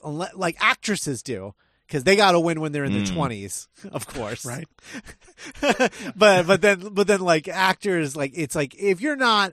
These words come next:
Speaker 1: in your forties, you're not
Speaker 2: Yeah.
Speaker 1: gonna win. Um, it's, it just seems like
Speaker 2: That'd
Speaker 1: that
Speaker 2: be great,
Speaker 1: that's a
Speaker 2: though, if he
Speaker 1: thing.
Speaker 2: didn't even get a nomination.
Speaker 1: Um,
Speaker 2: Just all the M G M suits are just
Speaker 1: <clears throat>
Speaker 2: sitting glaring at Stallone like,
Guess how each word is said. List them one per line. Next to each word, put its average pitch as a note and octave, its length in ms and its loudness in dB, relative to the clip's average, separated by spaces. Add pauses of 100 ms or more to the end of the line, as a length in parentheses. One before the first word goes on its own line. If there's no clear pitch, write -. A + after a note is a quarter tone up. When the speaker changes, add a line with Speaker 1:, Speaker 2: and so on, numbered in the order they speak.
(120)
Speaker 1:
in F3+ 200 -4
your E3 160 -2
forties, C#3+ 540 -2
you're D3 100 -6
not C3 180 0
Speaker 2:
Yeah. D2 120 -2
Speaker 1:
gonna G#2+ 120 -6
win. F#2+ 300 -14 (220)
Um, G#2+ 400 -12 (100)
it's, B2 220 -16 (100)
it C3 160 -14
just - 260 -16
seems A2 420 -14 (440)
like A2+ 160 -10
Speaker 2:
That'd - 120 -4
Speaker 1:
that E3+ 40 -2
Speaker 2:
be - 80 0
great, B2+ 100 2
Speaker 1:
that's A2+ 80 -4
a A2 40 0
Speaker 2:
though, G#2 40 2
if G2+ 60 0
he G#2+ 80 0
Speaker 1:
thing. G#2 40 -10
Speaker 2:
didn't A2+ 200 -2
even G#2+ 160 -2
get G2 100 0
a F#2+ 60 -4
nomination. F#2+ 560 -2
Speaker 1:
Um, F#2 40 -6
Speaker 2:
Just G2 140 -4
all G2 140 0
the G2 160 -2
M G#2 100 -4
G G2+ 160 -4
M G2 160 -8
suits G#2 300 -2
are G2 40 -4
just C3 160 -4
Speaker 1:
<clears throat> A#2 60 -2
Speaker 2:
sitting G2+ 200 -8
glaring G2+ 400 -2
at G#2+ 60 -6
Stallone A2+ 520 -2
like, G2+ 180 -2